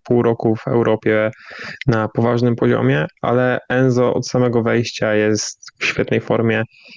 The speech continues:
Nawet przyjście Franka Lamparda go do końca nie zabiło, choć grał trochę głębiej, grał trochę gorzej, to wciąż był wyróżniającą się postacią, a jeśli Chelsea dokupi mu defensywnego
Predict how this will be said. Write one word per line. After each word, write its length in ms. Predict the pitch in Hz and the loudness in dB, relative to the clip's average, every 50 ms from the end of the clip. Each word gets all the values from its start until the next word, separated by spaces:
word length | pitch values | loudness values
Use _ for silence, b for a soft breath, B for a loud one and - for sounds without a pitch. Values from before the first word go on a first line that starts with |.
| B B _ _ - | B B _ _ -2
Nawet 280 | 127 120 123 131 127 | 0 0 0 -2 -2
przyjście 340 | - - - 165 160 - 139 | -2 0 0 0 0 0 -2
Franka 300 | 135 - 139 143 139 139 | -2 0 -2 -2 0 0
Lamparda 420 | 127 123 117 - 127 120 104 - 104 | 0 0 0 -2 -2 -2 -2 0 0
go 140 | 104 107 | 0 0
do 100 | 104 107 107 | 0 0 -2
końca 340 | - 110 107 107 - 110 104 | 0 -2 -2 -2 -2 0 0
nie 120 | 107 107 | 0 2
zabiło, 500 | 101 113 107 104 104 98 95 98 101 117 - - - - | 0 0 2 2 2 2 2 2 0 -2 -4 -10 -16 -10
choć 260 | - - - 101 104 | -6 -4 -4 -2 -2
grał 280 | 107 107 107 104 104 104 | -2 0 0 0 0 0
trochę 420 | - - 107 104 - 104 101 101 B B B B B B - | 0 -2 -4 -2 -2 -4 -4 -4 B B B B B B 0
głębiej, 420 | 123 120 117 120 117 117 117 113 | 2 2 2 2 2 2 2 2
grał 220 | 113 113 117 110 107 | 0 0 0 0 0
trochę 260 | - 113 113 - 117 | 0 -2 0 0 0
gorzej, 320 | 107 110 110 110 110 107 | 0 2 2 2 0 0
to 100 | - - | -2 -4
wciąż 280 | - - - 113 107 107 | -6 -4 -2 -2 0 2
był 180 | 101 104 107 104 | 2 2 2 2
wyróżniającą 580 | 113 110 107 104 110 107 107 104 107 - - 107 | 2 0 2 2 2 2 2 0 0 -2 -2 -4
się 140 | - - - | -4 -6 -6
postacią, 560 | - - - - 110 107 104 - 107 107 107 | -6 -6 -4 -2 -4 -4 -2 -2 -2 -2 0
a 60 | 107 | 0
jeśli 480 | 107 107 - - - 107 107 107 104 B B B B B B B - - | 0 -2 -2 -2 0 0 2 0 0 B B B B B B B -4 -2
Chelsea 260 | 131 120 113 - - | 0 0 0 0 0
dokupi 380 | 120 123 120 - 131 - - 120 | 0 0 0 0 -2 0 0 2
mu 320 | 117 117 117 120 120 117 | 2 2 4 2 2 2
defensywnego 600 | 113 117 110 - 120 117 - 120 117 117 117 117 | 2 0 0 -2 -2 -2 0 0 0 2 0 0